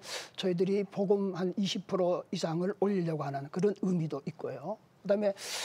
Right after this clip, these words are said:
제주가 사실은 계속해서 복음의 역사를 이제 받기만 했으니까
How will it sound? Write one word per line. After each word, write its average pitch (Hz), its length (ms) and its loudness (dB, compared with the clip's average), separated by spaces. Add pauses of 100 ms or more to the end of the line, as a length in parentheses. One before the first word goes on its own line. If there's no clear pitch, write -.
(200)
제주가 208 360 2
사실은 - 420 0
계속해서 196 460 0
복음의 208 800 4
역사를 190 420 2
이제 156 160 -4
받기만 254 500 0
했으니까 143 580 -4